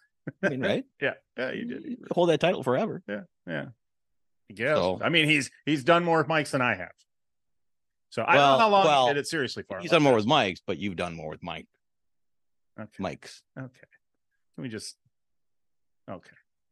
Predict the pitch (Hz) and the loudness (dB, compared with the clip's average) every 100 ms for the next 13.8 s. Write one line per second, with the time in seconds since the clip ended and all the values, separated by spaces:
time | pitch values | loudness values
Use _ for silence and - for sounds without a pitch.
0 | _ _ _ _ _ 113 117 113 110 - | _ _ _ _ _ -6 -6 -6 -10 -12
1 | - 117 113 113 _ _ 147 - 110 - | -12 -10 -10 -12 _ _ -6 -6 -12 -12
2 | 78 - 90 98 95 127 95 92 - _ | -12 -12 -10 -10 -8 -6 -4 -6 -8 _
3 | _ _ 104 92 82 80 _ _ _ _ | _ _ -18 -16 -20 _ _ _ _ _
4 | _ _ _ _ _ _ _ _ _ 104 | _ _ _ _ _ _ _ _ _ -16
5 | - 87 85 95 - 107 110 - _ _ | -14 -12 -10 -8 -8 -6 -6 -8 _ _
6 | _ 196 180 131 151 _ - _ _ _ | _ -20 -18 -18 -20 _ -20 _ _ _
7 | _ _ _ 226 - 311 _ _ - _ | _ _ _ -16 -16 -20 _ _ -20 _
8 | _ _ _ _ _ _ _ 269 - - | _ _ _ _ _ _ _ -18 -18 -20
9 | - _ - - _ 190 185 185 123 - | -20 _ -20 -20 _ 4 6 8 6 0
10 | - - - 196 _ - - _ - 202 | -14 -18 -18 -18 _ -20 -20 _ -6 -6
11 | - _ _ _ - _ - - 104 85 | -8 _ _ _ -20 _ -20 -12 -10 -10
12 | - 135 147 143 131 135 120 - 120 113 | -6 -4 0 0 2 2 0 0 -4 -4
13 | 104 107 - 120 117 113 117 131 | -10 -10 -4 -2 -2 -4 -4 -6